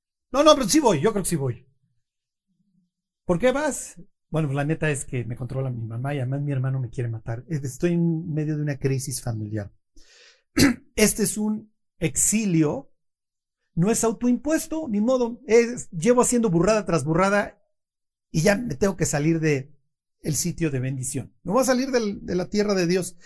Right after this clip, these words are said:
no de su plan. No de su plan, y esas son las promesas en Deuteronomio. "Aunque estés hasta los confines de la tierra, mi cuate, hasta allá voy a ir por ti.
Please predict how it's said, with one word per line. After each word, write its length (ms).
no 200
de 80
su 180
plan. 360
No 260
de 80
su 180
plan, 260
y 40
esas 140
son 140
las 120
promesas 420
en 100
Deuteronomio. 680
"Aunque 260
estés 280
hasta 220
los 200
confines 500
de 80
la 160
tierra, 240
mi 80
cuate, 240
hasta 200
allá 420
voy 260
a 40
ir 60
por 240
ti. 300